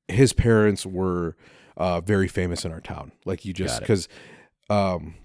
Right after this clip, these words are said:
Speaker 1: we had a lot of kids who loved Umphrey's McGee, and they, they were like, "You, you guys know my son?" And they were just so nice, and, like,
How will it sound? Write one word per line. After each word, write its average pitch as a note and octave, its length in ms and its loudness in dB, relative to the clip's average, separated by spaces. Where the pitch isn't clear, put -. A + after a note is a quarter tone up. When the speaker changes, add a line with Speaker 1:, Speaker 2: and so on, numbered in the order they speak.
Speaker 1:
we G#2+ 140 0
had G#2 100 4
a F#2+ 60 0
lot F2+ 200 -2
of E2+ 80 -8
kids - 280 -6
who F2+ 80 -10
loved E2+ 260 -8
Umphrey's E2+ 320 -8
McGee, E2+ 360 -12
and - 160 -16
they, E2+ 360 -14
they F2 40 -8
were E2 120 -14
like, D#2+ 200 -18
"You, F#2+ 160 -10
you G2+ 140 -8
guys G#2+ 160 0
know A#2 80 4
my G#2+ 80 4
son?" D#3+ 340 4
And A2 140 0
they A2 60 6
were A#2 60 6
just G2+ 220 -4
so D3 180 -6
nice, G2+ 440 -4
and, F2+ 120 -8
like, E2+ 200 -8